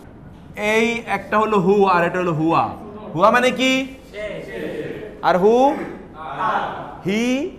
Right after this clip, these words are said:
হিজ, হি, হিজ। হু মানে কি? হিজ, তার। খেয়াল করেছেন? আর হিয়া? সি। আর হা?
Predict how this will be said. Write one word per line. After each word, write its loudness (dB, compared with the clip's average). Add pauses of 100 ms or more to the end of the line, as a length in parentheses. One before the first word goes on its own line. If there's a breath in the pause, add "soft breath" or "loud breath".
(160)
হিজ, 0 (340)
হি, 0 (200)
হিজ। -2 (460)
হু 0
মানে 2
কি? 0 (560)
হিজ, 2 (320)
তার। 2
খেয়াল 0
করেছেন? 6 (640)
আর 4
হিয়া? 6 (2500)
সি। -2 (280)
আর 0
হা? 6